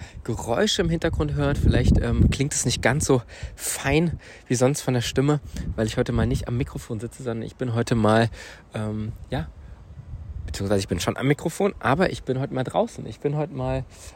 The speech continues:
auf unserer kleinen, gemütlichen Dachterrasse und hab mir einfach mal gedacht, ich nehme halt heute mal den Podcast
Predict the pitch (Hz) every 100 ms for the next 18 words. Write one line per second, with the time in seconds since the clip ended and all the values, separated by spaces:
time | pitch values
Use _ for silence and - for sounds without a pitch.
0 | - 139 196 - 143 143 139 139 135 -
1 | - - 143 170 139 143 156 127 120 165
2 | - 120 113 - 190 - - - - -
3 | 120 147 151 139 143 160 143 135 120 147
4 | - - 135 151 143 135 - 135 147 131
5 | 127 123 160 - 135 131